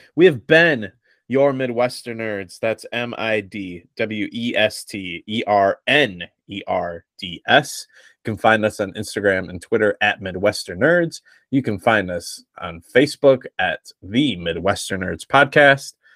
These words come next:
Um, if you'd like to send us an email, you can send that to midwestern nerds at gmail dot com. Uh, you can find and stream and listen to our podcast on Apple,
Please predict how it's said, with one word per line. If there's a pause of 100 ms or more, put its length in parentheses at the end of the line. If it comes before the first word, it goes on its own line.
(540)
Um,
if
you'd
like
to
send
us
an
email,
you
can
send
that
to
midwestern
nerds (120)
at
gmail
dot
com. (1300)
Uh,
you
can
find
and
stream
and
listen
to
our
podcast
on (100)
Apple,